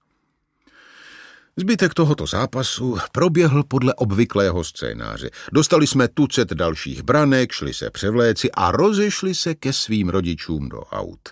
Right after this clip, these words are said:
Možná si říkáte, že jsem byl z onoho zápasu devastovaný, ale opak byl pravdou.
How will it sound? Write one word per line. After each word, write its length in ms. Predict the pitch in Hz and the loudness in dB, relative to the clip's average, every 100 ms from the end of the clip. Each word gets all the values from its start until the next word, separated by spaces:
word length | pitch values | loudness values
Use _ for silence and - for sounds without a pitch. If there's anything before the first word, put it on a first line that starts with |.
| _ _ _ _ _ _ _ _ _ - - - - | _ _ _ _ _ _ _ _ _ -20 -20 -20 -10
Možná 320 | - 123 196 | -4 0 2
si 160 | 202 175 | 2 0
říkáte, 500 | 185 - 208 202 190 | 0 -2 -2 0 -2
že 140 | 170 | -2
jsem 200 | - 170 | -2 0
byl 140 | 170 143 | 0 0
z 100 | - | -2
onoho 380 | 165 175 139 | -2 0 0
zápasu 480 | 87 120 143 135 - | 0 -2 -2 -4 -4
devastovaný, 800 | 98 87 76 76 - 64 71 78 | -2 -2 -2 -4 -6 -6 -4 -4
ale 300 | - 95 90 - - | -4 -2 -2 -4 -2
opak 400 | 190 - 76 - | -2 -2 -6 -4
byl 240 | 71 71 62 - | -8 -8 -10 -8
pravdou. 520 | - - - - - | -8 -8 -10 -14 -14